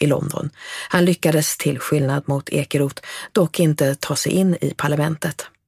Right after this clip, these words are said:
Några månader senare blev Weston istället ordförande för det nystartade British Freedom Party, grundat av medlemmar från det våldsbejakande English Defence League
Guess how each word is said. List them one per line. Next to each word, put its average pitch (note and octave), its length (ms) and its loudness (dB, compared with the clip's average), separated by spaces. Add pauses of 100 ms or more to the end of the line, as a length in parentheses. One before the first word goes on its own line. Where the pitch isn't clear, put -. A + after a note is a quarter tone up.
(540)
Några E3+ 260 4
månader C#3+ 480 4
senare C#3+ 440 2
blev D#3+ 180 2
Weston C#3+ 420 -2
istället D3 500 0 (220)
ordförande E3+ 680 2
för - 120 -2
det D3 100 2
nystartade E3 720 0
British E3+ 520 -2 (120)
Freedom F3 480 2 (100)
Party, C#3+ 400 -4 (500)
grundat E3 420 4
av D3 240 2
medlemmar C3 400 2
från C#3+ 200 -2
det C3 100 2
våldsbejakande C3+ 1200 -2
English C3+ 500 0
Defence C#3 580 -2
League F#3 360 2